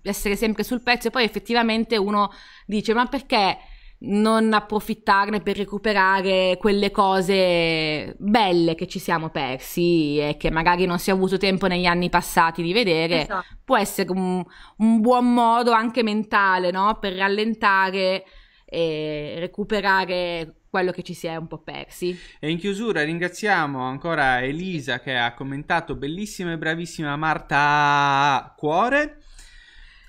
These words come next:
Speaker 3: Poi Elio,
Speaker 2: <laughs>
Speaker 3: davvero molto interessante, grazie New Travel Project e grazie Marta. Infatti io rimarrei qua ore e ore a chiacchierare di queste cose perché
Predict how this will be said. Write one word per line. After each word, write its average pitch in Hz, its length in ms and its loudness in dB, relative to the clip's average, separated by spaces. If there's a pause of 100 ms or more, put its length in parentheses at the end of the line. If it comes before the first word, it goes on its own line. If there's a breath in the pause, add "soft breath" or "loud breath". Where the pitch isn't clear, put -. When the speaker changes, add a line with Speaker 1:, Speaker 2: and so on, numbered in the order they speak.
(140)
Speaker 3:
Poi 156 440 2 (100)
Elio, 262 540 2
Speaker 2:
<laughs> 175 80 -4
Speaker 3:
davvero 180 340 0
molto 180 260 -2
interessante, 220 760 -6
grazie 165 320 -4
New 143 100 -6
Travel 175 380 -6
Project 107 580 -8
e 120 160 -8
grazie - 560 -10
Marta. 110 500 -12 (120 soft breath)
Infatti 175 240 -12
io 196 180 -2
rimarrei 131 460 -6
qua 120 800 -2
ore 165 320 2
e 127 60 0
ore 117 320 -2
a 113 60 -6
chiacchierare 110 540 -8
di 110 100 -10
queste - 200 -14
cose 214 160 -4
perché 120 260 -8